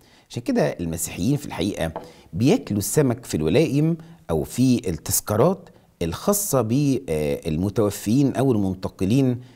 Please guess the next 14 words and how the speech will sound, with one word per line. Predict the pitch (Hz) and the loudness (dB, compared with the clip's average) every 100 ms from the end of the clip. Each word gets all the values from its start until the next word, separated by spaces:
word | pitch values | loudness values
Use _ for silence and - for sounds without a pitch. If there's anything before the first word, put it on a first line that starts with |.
| - | -16
علشان | 98 98 - 151 120 | -8 -6 0 0 2
يعني | 127 120 | 0 -2
يقولوا | 101 123 123 - | -2 -2 -2 -4
إحنا | - 127 | -4 -2
لينا | 117 165 113 | 0 2 0
رجاء | 92 87 120 110 | -2 0 0 0
في | - 120 117 - | -4 -2 -2 -4
الحياة | 95 - 110 113 | -8 -2 0 0
الأبدية | 104 - 95 92 90 | -2 -4 -2 0 0
تاني | - 55 58 | -2 -6 -4
برضو. | 87 60 50 - _ _ _ - - - | -4 -4 -6 -14 _ _ _ -20 -20 -6
طيب، | - 64 58 - _ _ _ - _ _ _ _ _ - | -2 -2 -4 -12 _ _ _ -20 _ _ _ _ _ 2
نسأل | 277 - | 2 4
السؤال | 156 - 156 202 214 | 2 2 2 4 2